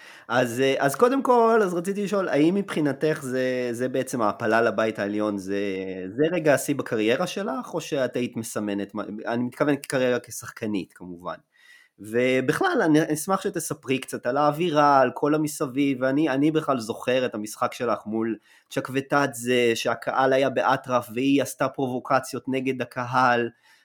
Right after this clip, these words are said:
זה היה משהו שאני לא אשכח בחיים, וזה בסך הכל הייתה באמת הפעם השנייה בחיי ש-, ש-,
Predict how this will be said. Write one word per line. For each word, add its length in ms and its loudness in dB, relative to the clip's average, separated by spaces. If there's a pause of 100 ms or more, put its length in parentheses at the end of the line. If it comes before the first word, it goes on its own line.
זה 300 4
היה 240 8
משהו 300 2
שאני 320 -2
לא 120 0
אשכח 280 -8
בחיים, 480 -4
וזה 160 -4
בסך 300 -6
הכל 200 0
הייתה 220 -2
באמת 360 -2
הפעם 300 -2
השנייה 640 -4
בחיי 360 -6
ש-, 80 -16 (140)
ש-, 140 -16